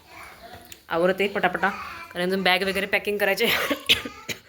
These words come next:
आहे, पॅकिंग करायची आहे.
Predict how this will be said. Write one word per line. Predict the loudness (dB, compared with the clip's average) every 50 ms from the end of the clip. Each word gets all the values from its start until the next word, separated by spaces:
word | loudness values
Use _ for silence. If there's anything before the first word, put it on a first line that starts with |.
| -20 -20 -20 -18 -20 -20 -20 _ -4 -2 2 2 2 0 0 -4 -4 -6 -8 -8 -10 -14 -20 -20 -20 -20 -20 -20 -20 -20 -8 _ -2 -2 -2 -4 -10 -16 _ _ _ _ _ _ _ _ _ -20 _ _ _ -14
आहे, | -10 -6 -6 -6 -6
पॅकिंग | -6 -8 -10 -10 -8 -6 -4
करायची | -2 -2 -2 -2 -4 -4
आहे. | -4 -4 -6 -8